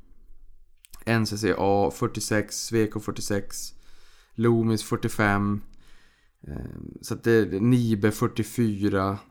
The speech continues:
eh, Troax fyrtiofyra, Boliden fyrtiotre, Avanza fyrtiotre,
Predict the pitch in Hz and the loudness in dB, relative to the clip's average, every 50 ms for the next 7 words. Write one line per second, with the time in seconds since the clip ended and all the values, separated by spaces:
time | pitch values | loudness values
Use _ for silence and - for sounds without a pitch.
0 | - _ - 107 98 107 104 101 - - 101 98 50 50 50 50 50 - - - | -18 _ -12 -10 -10 -8 -8 -8 -8 -10 -10 -10 -12 -12 -12 -12 -12 -6 0 2
1 | 123 120 120 117 110 110 110 107 - - - 113 117 110 - 113 107 101 98 95 | 4 4 4 4 4 2 2 2 0 -4 -6 -6 -6 -4 -2 0 2 2 2 2
2 | 101 120 123 120 120 113 117 117 107 110 101 - 110 101 - 101 - - 104 98 | 2 2 2 4 4 4 4 4 2 2 0 -2 -4 -6 -4 -6 -4 -4 -2 0
3 | 101 104 104 104 104 110 113 110 107 - - 110 104 - 110 101 - 101 - - | 0 0 0 2 2 4 4 4 2 0 -2 -4 -2 -2 -2 -4 -4 -6 -6 -4
4 | 98 101 98 101 101 | -4 -2 -2 -4 -6